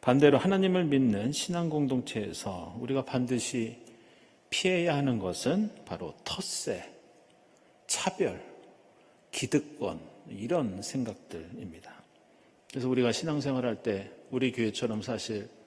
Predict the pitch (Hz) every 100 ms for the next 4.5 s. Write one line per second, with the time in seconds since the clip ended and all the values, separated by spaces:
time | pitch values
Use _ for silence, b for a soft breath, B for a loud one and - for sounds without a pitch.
0 | B B B B B B - - - 160
1 | - 180 170 156 135 - 117 - 127 113
2 | 104 - 110 110 113 110 - 101 95 -
3 | 95 104 95 - - 180 214 214 170 135
4 | 120 - 92 -